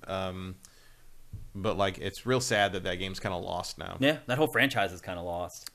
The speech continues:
Speaker 1: Jet Set Radio One is, is still around. Like, there, you can get that on, on Xbox One right now. Uh, the, the three sixty re-, uh, remake, remaster they did. Like,
Speaker 2: Yep.
Speaker 1: that's readily available. I think it might also be on X-, on P-, PlayStation. But, uh, Future is just,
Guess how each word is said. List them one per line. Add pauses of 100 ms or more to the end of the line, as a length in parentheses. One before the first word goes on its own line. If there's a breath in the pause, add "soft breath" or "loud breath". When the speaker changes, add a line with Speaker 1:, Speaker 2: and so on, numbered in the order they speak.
Speaker 1:
Jet
Set
Radio
One
is,
is
still
around.
Like,
there,
you
can
get
that
on, (400 soft breath)
on
Xbox
One
right
now. (360)
Uh,
the,
the
three
sixty
re-,
uh,
remake,
remaster
they
did. (320 soft breath)
Like,
Speaker 2:
Yep.
Speaker 1:
that's (240)
readily
available. (420 soft breath)
I
think
it
might
also
be
on
X-,
on
P-,
PlayStation. (460 soft breath)
But,
uh,
Future
is
just,